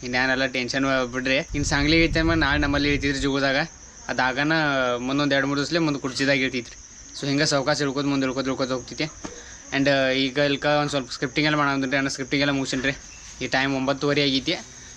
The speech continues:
ಇನ್ನು ಬ್ಲಾಗ್ ಎಂಡ್ ಮಾಡೋಣ್ರಿ ಅತ್ತ. ಮೊದಲ್ದ ನಾಳೆ ಬೆಳಿಗ್ಗೆ ಅವು ಸ್ಕ್ರಿಪ್ಟಿಂಗ್ ಮಾಡಿದಲ್ರಿ ಟೆಕ್ ವಿಡಿಯೋಗಳ್ರಿ, ಅವತ್ತಿಲ್ದ್ರ ಶೂಟ್ ಮಾಡೋಣ್ರಿ ಅಂತ. ಬೆಳಿಗ್ಗೆ ಜಲ್ದಿ ಒಂದು ಏಳು ಎಂಟು ಗಂಟೆ ತನಕ ನಾನು ಕೆಲಸದ ಅಷ್ಟು ಮುಗಿಸ್ಕೊತಾನು. ಅದಾಗನ ಶೂಟ್ ಮಾಡ್ಕೊಂಡ್ರೆ ಟೆಕ್ ವಿಡಿಯೋ. ಮತ್ತು ನಾಳೆ ಎಲ್ಲರೂ ಒಂದು ದಿವಸ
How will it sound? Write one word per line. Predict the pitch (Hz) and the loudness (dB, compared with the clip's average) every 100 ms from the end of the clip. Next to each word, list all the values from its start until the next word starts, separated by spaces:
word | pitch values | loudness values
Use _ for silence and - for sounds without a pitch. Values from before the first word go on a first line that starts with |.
| - | -6
ಇನ್ನು | 131 | -4
ಬ್ಲಾಗ್ | 123 131 139 | 2 2 4
ಎಂಡ್ | 139 | 2
ಮಾಡೋಣ್ರಿ | 147 143 127 135 | 2 2 2 0
ಅತ್ತ. | 131 135 - - - - - | 0 -4 -6 -18 -18 -10 -2
ಮೊದಲ್ದ | 135 135 | 0 2
ನಾಳೆ | 147 135 139 | 2 2 2
ಬೆಳಿಗ್ಗೆ | 139 139 143 151 156 131 120 | 0 2 2 2 4 2 -2
ಅವು | 131 | -4
ಸ್ಕ್ರಿಪ್ಟಿಂಗ್ | 131 - 127 151 | -4 -4 0 2
ಮಾಡಿದಲ್ರಿ | 147 143 143 139 | 4 4 2 0
ಟೆಕ್ | 139 135 | -2 0
ವಿಡಿಯೋಗಳ್ರಿ, | 143 143 139 131 156 - - - - | 2 4 2 2 0 -4 -14 -12 -4
ಅವತ್ತಿಲ್ದ್ರ | 127 131 127 123 143 151 139 | -2 -2 -2 2 2 2 0
ಶೂಟ್ | 143 135 | -2 -2
ಮಾಡೋಣ್ರಿ | 143 135 135 | 0 0 0
ಅಂತ. | 127 120 - - - - - - 135 | 0 -2 -6 -16 -20 -20 -16 -12 -4
ಬೆಳಿಗ್ಗೆ | 123 131 127 143 143 143 147 147 127 - - - - - | 0 0 2 2 4 4 2 0 -6 -14 -18 -18 -14 -4
ಜಲ್ದಿ | 135 139 151 165 139 127 117 | 2 4 6 4 4 0 -4
ಒಂದು | 131 131 131 127 127 123 120 - - - | -4 2 2 2 0 -2 -4 -10 -10 -2
ಏಳು | 135 151 | 4 4
ಎಂಟು | 151 151 | 4 2
ಗಂಟೆ | 151 | 2
ತನಕ | 151 | 2
ನಾನು | 151 143 | 2 0
ಕೆಲಸದ | 127 147 135 143 143 | -2 -2 0 2 2
ಅಷ್ಟು | 135 131 | 2 0
ಮುಗಿಸ್ಕೊತಾನು. | 135 - 139 143 185 - - - - | -4 -4 -2 0 -2 -8 -20 -8 0
ಅದಾಗನ | 127 135 | 2 2
ಶೂಟ್ | 143 147 139 | 0 0 2
ಮಾಡ್ಕೊಂಡ್ರೆ | 143 131 135 | 0 2 0
ಟೆಕ್ | 131 127 | 0 -2
ವಿಡಿಯೋ. | 127 123 | -2 -4
ಮತ್ತು | - - - - | -6 -18 -16 -4
ನಾಳೆ | 135 131 151 | 0 2 2
ಎಲ್ಲರೂ | 147 151 | 2 0
ಒಂದು | 147 135 | 0 -2
ದಿವಸ | 139 - | -6 -10